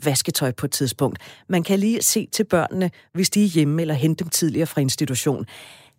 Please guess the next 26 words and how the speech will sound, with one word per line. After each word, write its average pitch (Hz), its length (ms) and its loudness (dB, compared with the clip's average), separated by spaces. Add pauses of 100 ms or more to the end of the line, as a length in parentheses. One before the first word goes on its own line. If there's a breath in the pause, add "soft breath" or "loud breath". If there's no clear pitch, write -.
(120)
Er 185 80 2
det 202 60 6
i 202 120 2
virkeligheden 247 320 0
en 208 180 0
ret 165 140 -2
stor - 200 -4
gave 180 380 2
til, 190 380 -2
øh, 170 180 2
mange 156 280 0
familier, 185 440 -4
som 170 220 -4
forsøger 180 440 -2
at 165 60 -2
få - 180 -4
enderne 170 320 2
til - 180 -4
at - 100 -4
mødes 160 380 2
i 175 80 0
den 160 200 -2
her 170 120 0
tid, - 300 -4
hvor 156 240 0
at 160 140 -4